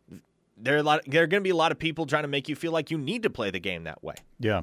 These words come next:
Speaker 1: Just read, thr-, scroll through the Air Comfort Solutions text line for evidence of that.
Speaker 2: Real quick, uh, two more, uh, five one two. Not saying build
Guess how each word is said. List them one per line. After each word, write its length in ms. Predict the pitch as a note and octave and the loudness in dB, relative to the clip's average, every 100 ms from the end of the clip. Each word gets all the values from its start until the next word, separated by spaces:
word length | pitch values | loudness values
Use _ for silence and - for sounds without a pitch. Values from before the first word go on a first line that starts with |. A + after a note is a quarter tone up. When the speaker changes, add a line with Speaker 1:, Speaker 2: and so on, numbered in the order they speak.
| - | 0
Speaker 1:
Just 200 | C#3 - | -2 -2
read, 300 | A#2+ E3 C3+ | 0 -2 -2
thr-, 180 | - B2+ | -8 -6
scroll 360 | - G3+ A#3+ | 0 6 6
through 200 | B3 B3+ | 6 0
the 120 | B3 A#3 | 4 6
Air 120 | A3 | 6
Comfort 320 | A3 G3 G3 | 2 0 -2
Solutions 440 | F3 E3 D3 C#3+ | 0 -2 -2 -4
text 240 | D3 B2 - | 0 0 0
line 160 | G#2+ | -2
for 100 | G2 | 0
evidence 280 | G#2+ G2+ G2 | 0 0 -4
of 80 | G2 | -8
that. 240 | - - _ | -8 -12 _
Speaker 2:
Real 320 | B2 E3+ C4+ | 2 4 4
quick, 520 | - A#3 G#3+ E3+ E3+ - | 6 8 8 8 4 2
uh, 280 | E3+ D3+ C3+ | 6 8 8
two 180 | - A#3 | 6 4
more, 600 | A3+ G3+ F3+ D#3 D#3 D3+ | 6 6 6 8 6 6
uh, 720 | E3 C#3+ C3+ B2+ B2 A#2+ A#2 - | 8 10 12 10 10 8 6 2
five 260 | - E3 D#3+ | 6 10 10
one 160 | D#3+ | 8
two. 220 | C#3+ E3+ C3+ | 6 6 8
Not 260 | D3 F3+ | 8 8
saying 260 | F#3+ E3 C3 | 6 4 6
build 540 | D3+ E3+ E3+ D#3+ C#3 | 6 6 6 4 2